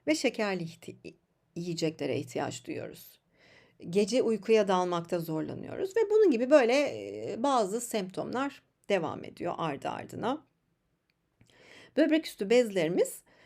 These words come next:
böbreklerimizin üzerinde duran böyle baş parmak büyüklüğünde iki bez. Bu bezler günlük hayatın getirdiği koşullara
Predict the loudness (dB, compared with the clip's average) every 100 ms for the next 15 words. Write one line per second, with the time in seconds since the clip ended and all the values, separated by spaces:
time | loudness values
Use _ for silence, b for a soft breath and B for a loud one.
0 | b b 4 6 6 2 0 -2 0 0
1 | 2 0 0 -2 -2 -2 0 0 2 2
2 | 2 0 -2 -2 -2 0 2 0 0 -2
3 | -2 -4 -6 -4 -2 -2 4 6 6 2
4 | -14 -20 _ _ b b b b _ 6
5 | 8 6 6 4 6 6 6 4 4 4
6 | 2 0 0 0 -4 -4 0 0 0 -2
7 | 0 2 2 0 -2